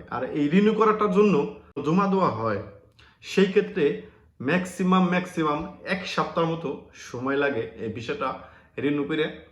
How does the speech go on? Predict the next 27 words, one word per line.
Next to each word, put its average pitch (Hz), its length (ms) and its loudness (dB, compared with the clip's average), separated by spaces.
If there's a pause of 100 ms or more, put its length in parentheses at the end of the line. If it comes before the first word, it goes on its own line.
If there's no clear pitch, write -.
(140)
আবার 110 220 -4
আসতে, - 340 -8 (440)
খুব 175 200 2
বেশি 151 220 2
হইলে, 104 180 -6 (440)
যদি 214 160 6
আপনার 196 240 4 (160)
অন্য 220 220 0
কোনো 196 180 2
সমস্যা 160 500 0
না 139 220 2
থাকে। 101 320 -6 (1040)
বুঝতে - 240 -8
পারছেন? 202 240 -2 (680)
আর 131 140 2
এখন 175 120 0 (100)
যদি 170 120 -2 (160)
খরচের 180 440 2
ব্যাপারটা 180 300 -2
বলি, 147 280 -4 (600)
আসলে 160 360 -2
এই 139 40 0 (120)
ভিসা 139 220 -2
রিনিউ 180 320 0
করানোর 190 300 2
জন্য 185 200 4
কিন্তু 143 200 -2